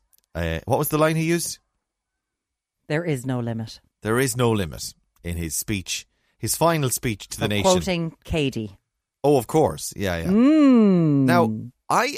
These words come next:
Speaker 1: am a Mean Girls fan, as you know, as is well documented.
Speaker 2: Absolutely.
Speaker 1: I'm a Tina Fey. I love Tina Fey. More on her later, right? Unless you've got her in your numbers.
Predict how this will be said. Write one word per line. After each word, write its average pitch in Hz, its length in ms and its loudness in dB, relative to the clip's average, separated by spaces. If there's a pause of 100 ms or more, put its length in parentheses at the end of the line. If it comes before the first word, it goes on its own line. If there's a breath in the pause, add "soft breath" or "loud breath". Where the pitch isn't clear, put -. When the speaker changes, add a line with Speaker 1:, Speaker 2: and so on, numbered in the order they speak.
Speaker 1:
am 151 380 2 (640)
a 139 100 2
Mean 156 200 0
Girls 135 280 2
fan, 123 360 0 (220)
as 110 220 0
you 107 80 -2
know, 117 400 4
as 101 160 -2
is 95 100 -6
well 185 500 4
documented. 90 580 -6 (440)
Speaker 2:
Absolutely. 180 1300 -2 (880)
Speaker 1:
I'm 127 220 0
a 113 40 -4
Tina 123 320 -6
Fey. 113 480 -4
I 135 180 4
love 110 960 2
Tina 107 260 -6
Fey. 98 220 -2
More 110 240 -2
on 101 60 -4
her 113 160 -2
later, 87 220 -6
right? 87 120 -4 (200 soft breath)
Unless 110 240 -4
you've 101 100 -8
got 92 160 -4
her 87 100 -6
in 85 100 -8
your 90 160 -6
numbers. 80 380 -10